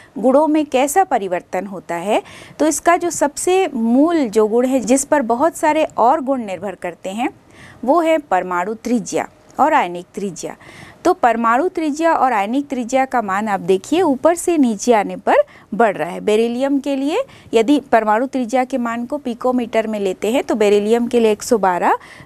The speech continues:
मैग्नीशियम के लिए एक सौ साठ, कैल्शियम के लिए है वन नाइंटी सेवन, कैल्शियम के लिए एक सौ संतानवे, स्ट्रॉन्शियम के लिए दो सौ पन्द्रह और बेरियम के लिए दो सौ बाईस।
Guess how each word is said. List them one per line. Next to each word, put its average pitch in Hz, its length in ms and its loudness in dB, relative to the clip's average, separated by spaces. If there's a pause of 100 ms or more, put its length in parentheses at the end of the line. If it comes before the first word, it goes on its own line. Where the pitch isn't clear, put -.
मैग्नीशियम 226 600 -2
के 240 100 -6
लिए 196 120 -2
एक 196 120 -8
सौ 196 200 -6
साठ, 190 440 0 (320)
कैल्शियम 254 540 2
के 254 180 -2
लिए 220 240 -2
है 226 160 -4
वन 208 220 -4
नाइंटी 190 420 -4
सेवन, 262 320 2 (480)
कैल्शियम 285 460 4
के 277 100 0
लिए 262 180 4
एक 208 100 -4
सौ 214 140 -6
संतानवे, 202 720 -4 (640)
स्ट्रॉन्शियम 247 640 2
के 285 80 -2
लिए 277 140 4
दो 202 140 2
सौ 190 200 -8
पन्द्रह 226 520 -2
और 190 160 -4
बेरियम 214 480 0
के 220 140 -6
लिए 202 120 0
दो 170 160 -4
सौ 381 300 0
बाईस। 160 340 0